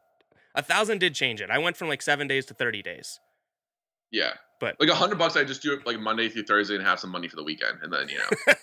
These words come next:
Speaker 1: <laughs>
Speaker 2: well, go all out.
Speaker 1: <laughs>
Speaker 2: But, like, a thousand, though, like, I think I'd probably go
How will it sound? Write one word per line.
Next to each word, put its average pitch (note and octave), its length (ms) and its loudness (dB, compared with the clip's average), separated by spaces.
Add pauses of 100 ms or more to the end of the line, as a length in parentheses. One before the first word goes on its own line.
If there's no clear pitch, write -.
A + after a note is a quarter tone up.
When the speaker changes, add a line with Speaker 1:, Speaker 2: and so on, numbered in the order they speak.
(140)
Speaker 1:
<laughs> - 200 -12
Speaker 2:
well, - 140 0 (360)
go G2 120 0
all - 60 2
out. - 920 -4
Speaker 1:
<laughs> - 100 -12 (760)
Speaker 2:
But, C3 160 8
like, A#2+ 80 6
a B2+ 80 6
thousand, C#3 480 4
though, E3 140 8
like, C3 180 2
I G#2 140 2
think C#3 360 -4
I'd G#2+ 240 0
probably A2+ 300 0
go G2+ 520 0